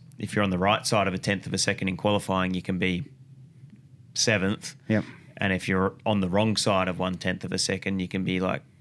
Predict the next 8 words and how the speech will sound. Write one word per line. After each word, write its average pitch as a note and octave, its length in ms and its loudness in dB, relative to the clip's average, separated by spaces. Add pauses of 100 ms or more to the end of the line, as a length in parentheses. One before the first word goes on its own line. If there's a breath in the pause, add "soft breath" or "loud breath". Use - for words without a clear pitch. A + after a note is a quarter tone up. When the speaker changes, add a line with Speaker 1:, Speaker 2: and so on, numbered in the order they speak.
(260)
Speaker 1:
fifteenth - 680 -2
or F#2+ 60 -6
seventeenth F#2+ 600 0
or F#2 60 0
whatever. F#2 360 -2
So - 180 -2
it - 440 -8
can, F#2+ 320 -2